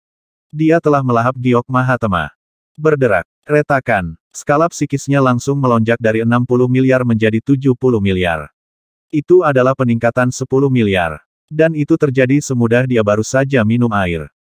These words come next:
Melihat ke kejauhan, Yang Qi bergumam, "Tuan Pedang Dao.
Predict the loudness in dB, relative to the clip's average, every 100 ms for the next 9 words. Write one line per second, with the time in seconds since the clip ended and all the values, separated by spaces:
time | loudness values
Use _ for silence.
0 | _ _ -2 0 2 0 -2 -2 0 2
1 | 2 0 -2 -4 _ _ -2 0 2 2
2 | 2 2 2 0 -2 -8 _ -2 2 2
3 | 0 0 0 0 0 -2 -6